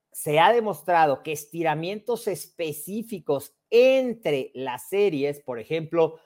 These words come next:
de la parte posterior de los muslos, de los isquiosurales, cuando estás entrenando esa región muscular, del cuádriceps, cuando estás entrenando esa región muscular, de tus pantorrillas, de tus hombros, de tus brazos, de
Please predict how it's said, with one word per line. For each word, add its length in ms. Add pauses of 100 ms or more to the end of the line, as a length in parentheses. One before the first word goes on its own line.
(140)
de 440
la 280
parte 300
posterior 640
de 120
los 200
muslos, 500
de 120
los 280
isquiosurales, 1000 (260)
cuando 320
estás 340
entrenando 920
esa 200
región 340
muscular, 720 (240)
del 300
cuádriceps, 760
cuando 440
estás 360
entrenando 520
esa 160
región 300
muscular, 640
de 120
tus 240
pantorrillas, 1080
de 260
tus 260
hombros, 540
de 260
tus 240
brazos, 640
de 160